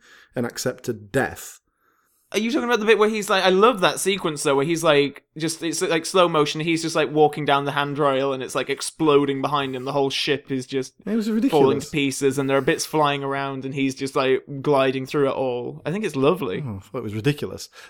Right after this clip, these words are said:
Speaker 1: But also, it just didn't make any sense with his character. Why did he just suddenly stop?
Speaker 2: Uh,
Speaker 1: And then,
Speaker 2: 'cause it's
Speaker 1: and then
Speaker 2: cool.
Speaker 1: they s-, destroyed that boat and the rest of the fleet army <laughs> turned away and ran off.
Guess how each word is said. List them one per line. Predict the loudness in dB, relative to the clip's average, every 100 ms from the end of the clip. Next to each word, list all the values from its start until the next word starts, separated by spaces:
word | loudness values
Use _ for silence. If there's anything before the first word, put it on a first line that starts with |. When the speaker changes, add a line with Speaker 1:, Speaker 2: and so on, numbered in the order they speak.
| 0
Speaker 1:
But | 4
also, | 6 4
it | 2
just | 0
didn't | -2 -4 -4
make | -4
any | -2 -4
sense | -4 -4 -2
with | -2
his | -4
character. | -2 -4 -2 -2
Why | -2
did | -2 -4
he | -4
just | -4 -6
suddenly | -6 -4 -6
stop? | -8 -10 -12 -14 -20 _ _ _ _ _ _ _ _ _ _ -20 -20 _ _ -20 _ -20 -10
Speaker 2:
Uh, | -6 -4 -4 -2
Speaker 1:
And | 2
then, | 4 4 0 -6
Speaker 2:
'cause | -6 -4
it's | -6 -4
Speaker 1:
and | 4 6
then | 10
Speaker 2:
cool. |
Speaker 1:
they | 10 8
s-, | 6
destroyed | -4 -4 0 0 2
that | 0 2
boat | 4 4 0 -4
and | -2
the | 0
rest | 0 0 0 -4
of | 0
the | -2
fleet | -2 -6 -4 -4 -6 _ _ _ _ _
army | -4 -2 -2 -4 -6 -8 _ _ _ _ _ _ -6
<laughs> | 2 4 4
turned | 6 6 6
away | 4 2 0 -6 -8
and | -8 -4
ran | -2
off. | -2 -2 -6 -20